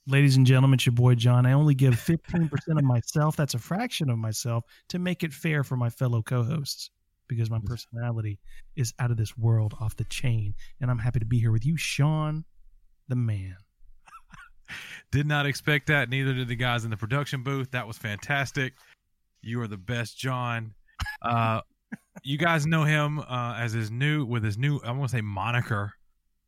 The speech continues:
Speaker 2: uh, nickname, whatever we wanna go with it, the greatest ghost of all time.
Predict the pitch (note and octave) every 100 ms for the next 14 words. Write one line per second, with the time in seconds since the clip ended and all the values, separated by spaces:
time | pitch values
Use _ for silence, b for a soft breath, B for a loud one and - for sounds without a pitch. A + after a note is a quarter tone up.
0 | - G2 G2 F#2+ G#2+ A#2 A#2 A#2 A2+ G#2+
1 | C3 C#3 B2+ B2 A#2+ A2+ A2 G#2+ G#2+ G#2+
2 | G#2+ A#2 G#2+ C3 C#3+ C#3+ A2+ G2+ B2+ C3
3 | A#2 A#2 G#2 G#2 G2 G#2 F#2 F2+ F#2